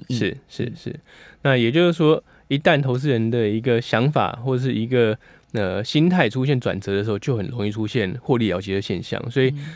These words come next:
Speaker 2: 短线上如果出现一个比较明显的拉回，老实说，我不会太意外，哦，反而说越撑越高的话，那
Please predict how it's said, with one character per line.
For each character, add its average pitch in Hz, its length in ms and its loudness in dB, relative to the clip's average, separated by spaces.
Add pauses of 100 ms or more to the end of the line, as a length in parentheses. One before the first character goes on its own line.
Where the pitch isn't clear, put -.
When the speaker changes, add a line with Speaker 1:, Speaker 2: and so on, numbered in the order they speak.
(120)
Speaker 2:
短 135 140 4
线 180 100 4
上 165 240 4
如 143 140 0
果 147 120 4
出 156 220 0
现 170 180 2
一 127 60 2
个 135 100 0
比 120 140 -4
较 131 100 2
明 123 240 2
显 92 280 -2
的 90 220 -2
拉 113 200 2
回， 104 220 -4
老 98 180 -4
实 101 140 -8
说， 117 280 0 (300)
我 98 160 -4
不 107 140 -4
会 107 80 2
太 107 120 -2
意 98 200 -2
外， 98 140 -2 (260)
哦， 110 220 -6
反 113 180 0
而 123 120 4
说 151 200 2
越 165 180 2
撑 139 160 -2
越 135 160 2
高 110 200 0
的 117 100 0
话， 107 200 0 (360)
那 104 440 0